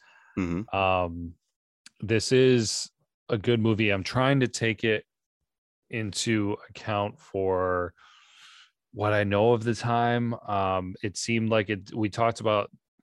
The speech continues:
Speaker 2: some of the visual, uh, tricks that they were doing that, uh, were really successful for the film. Uh, it seemed like the actors were all, uh, really good for the silent film era.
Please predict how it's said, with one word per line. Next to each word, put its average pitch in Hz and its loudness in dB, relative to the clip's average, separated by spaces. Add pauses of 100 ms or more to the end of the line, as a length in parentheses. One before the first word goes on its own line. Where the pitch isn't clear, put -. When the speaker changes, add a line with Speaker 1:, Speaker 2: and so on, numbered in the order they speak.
(340)
Speaker 2:
some 120 0
of 110 0
the 98 2
visual, 104 2 (260)
uh, 92 -2
tricks - -4
that 110 2
they 117 2
were 113 2
doing 117 0 (720)
that, 101 -4 (120)
uh, 95 0
were 95 -4
really 101 0
successful - -4
for 98 -4
the 95 -10
film. 104 -2 (600)
Uh, 98 -2
it - -6
seemed 110 0
like 101 2
the - -6
actors 107 0
were 104 0
all, 101 2 (560)
uh, 90 -4 (140)
really 117 2
good 110 0
for 95 0
the 90 -8
silent 104 -4
film 104 -2
era. 135 2